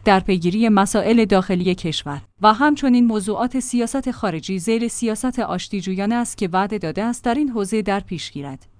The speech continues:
با توجه توجه اهمیت این رویکرد بفرمایید وفاق مورد تاکید رئیس جمهوری حائز چه ویژگی‌ها و اقتضاعاتی است؟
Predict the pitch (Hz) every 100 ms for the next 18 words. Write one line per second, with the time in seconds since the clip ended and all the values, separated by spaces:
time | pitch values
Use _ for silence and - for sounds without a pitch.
0 | - 247 254 254 247 233 190 180 233 196
1 | 185 185 180 202 254 240 233 202 196 226
2 | 190 185 208 208 160 143 147 165 165 170
3 | - 190 185 185 190 175 170 180 208 190
4 | 214 202 175 165 - 202 185 196 214 214
5 | 214 190 208 226 277 214 175 165 151 156
6 | 196 185 175 196 - 202 208 220 226 208
7 | 135 -